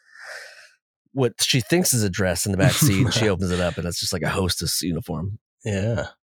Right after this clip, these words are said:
Speaker 1: Uh,
Speaker 2: 'Cause he,
Speaker 1: but yeah.
Speaker 2: he makes it known that, like, the party she has to go to is not as, uh,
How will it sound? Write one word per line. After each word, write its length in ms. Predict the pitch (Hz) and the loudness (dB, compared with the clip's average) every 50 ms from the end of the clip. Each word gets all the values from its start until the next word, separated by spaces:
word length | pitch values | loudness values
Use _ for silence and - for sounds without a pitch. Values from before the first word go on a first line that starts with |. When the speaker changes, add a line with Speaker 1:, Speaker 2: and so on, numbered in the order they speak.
| _ _ _ _ _ | _ _ _ _ _
Speaker 1:
Uh, 320 | - - - 95 90 110 113 | -6 -4 -4 -2 -4 -4 -2
Speaker 2:
'Cause 220 | - 135 123 110 | 0 0 0 2
he, 100 | 127 120 | 2 2
Speaker 1:
but 100 | 117 117 | 2 2
yeah. 140 | 113 - - | 0 0 -2
Speaker 2:
he 160 | - 113 135 127 | -2 0 2 2
makes 320 | 123 120 123 123 117 - | 2 2 0 0 -2 -2
it 60 | 110 | -2
known 320 | 104 104 117 135 147 135 107 | 0 0 0 2 2 0 0
that, 140 | 98 - - - | -2 -4 -6 -8
like, 220 | 104 101 101 101 - | -8 -6 -6 -6 -4
the 60 | - 98 | -6 -4
party 220 | - 127 117 110 | -2 0 0 0
she 160 | 104 - 117 | 0 -2 -2
has 120 | 110 104 90 | -2 -2 -2
to 60 | 98 | -2
go 160 | 92 110 110 | -2 -2 -2
to 140 | 101 - 95 | -2 -2 -2
is 140 | 92 92 95 | -4 -2 -2
not 360 | 98 101 101 95 90 87 - _ _ _ _ - - - - _ _ _ _ _ _ _ _ _ _ - - | -2 0 0 0 0 -2 -6 _ _ _ _ -20 -20 -20 -20 _ _ _ _ _ _ _ _ _ _ -8 -4
as, 240 | 87 85 87 85 | -2 -2 -2 -2
uh, 280 | 85 71 69 69 - - | -2 -2 -2 -2 -4 -6